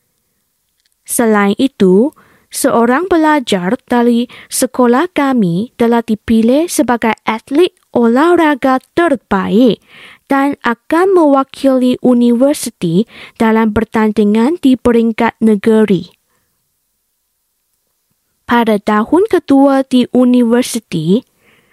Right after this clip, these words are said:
sekolah kami telah mengadakan festival kebudayaan.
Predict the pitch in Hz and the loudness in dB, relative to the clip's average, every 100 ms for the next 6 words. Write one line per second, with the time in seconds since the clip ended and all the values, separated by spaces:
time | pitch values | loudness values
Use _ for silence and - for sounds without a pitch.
0 | _ _ - 277 - 277 277 349 - 285 | _ _ -4 -2 0 2 2 0 -2 -2
1 | 269 214 185 240 - 254 262 254 254 220 | -2 -2 -4 -4 -2 0 2 2 0 0
2 | 202 185 226 277 294 294 294 277 269 - | -2 -2 -2 -2 -2 -2 -4 -4 -6 -4
3 | 247 247 262 285 339 - 311 269 254 226 | -2 2 2 0 -2 -2 -2 0 0 0
4 | 226 208 202 - 170 | 0 0 0 -2 -8